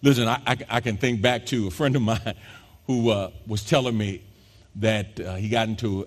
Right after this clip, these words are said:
an argument with his wife, or rather his wife got in an argument with him, and, and the argument made no sense,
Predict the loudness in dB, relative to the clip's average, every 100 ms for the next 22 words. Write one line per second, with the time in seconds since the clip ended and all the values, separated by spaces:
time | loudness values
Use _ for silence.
0 | -6 -8 -2 -2 0 0 -2 -4 -4 -4
1 | -2 -2 0 2 0 -6 -4 -2 -2 -2
2 | -4 0 2 2 0 -2 -2 -2 -2 -2
3 | -4 -4 -2 0 -2 -4 -6 -10 -20 -20
4 | -14 -6 -2 2 2 2 0 0 0 0
5 | -2 -6 -2 0 0 -2 -8 -14